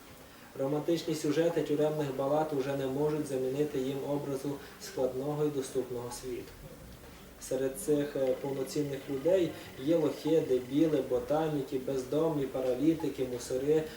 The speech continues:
очкарики, які хочуть жити не за блатними розкладами. Вони навіть можуть самі собі дати раду,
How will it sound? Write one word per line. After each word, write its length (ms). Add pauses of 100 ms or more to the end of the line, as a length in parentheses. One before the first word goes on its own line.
(120)
очкарики, 720
які 220
хочуть 320
жити 360
не 300
за 120
блатними 520
розкладами. 580 (800)
Вони 240
навіть 320
можуть 420 (260)
самі 380
собі 320
дати 380
раду, 340